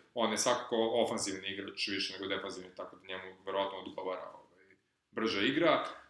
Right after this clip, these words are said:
Covington je tu da igra odbranu, odnosno bit će kad se oporavi od povrede. E, bit će zanimljivo vidjeti kako će Saunders da raspodeli minu-, minute na playu, gde imamo tri igrača,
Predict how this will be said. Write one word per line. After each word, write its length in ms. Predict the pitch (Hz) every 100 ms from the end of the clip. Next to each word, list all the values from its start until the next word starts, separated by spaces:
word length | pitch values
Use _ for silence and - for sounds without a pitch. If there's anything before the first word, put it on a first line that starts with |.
| -
Covington 340 | 110 104 104 92
je 140 | 92
tu 100 | 104
da 100 | 101
igra 140 | 98
odbranu, 380 | 101 101 101 95
odnosno 300 | 98 95 95
bit 120 | 92
će 100 | 92 90
kad 120 | 92
se 60 | -
oporavi 220 | 95 95
od 80 | 92
povrede. 380 | 101 139 143 135
E, 120 | - - - _ _ - 113 107 104 101
bit 100 | 131
će 60 | -
zanimljivo 360 | 127 127 147
vidjeti 360 | 131 131 135 117
kako 280 | 127 123 -
će 140 | - 117 113 117 113 113 113 113
Saunders 460 | 113 113 107 104 - - - - -
da 140 | 98
raspodeli 560 | 98 - 113 104 107 107
minu-, 300 | 104 107 110
minute 440 | 110 107 107 -
na 120 | 101 98
playu, 460 | 104 104 101 95 92
gde 260 | 95 95
imamo 380 | 98 95 95 92 _ _ -
tri 140 | 110
igrača, 520 | 117 104 101 98 95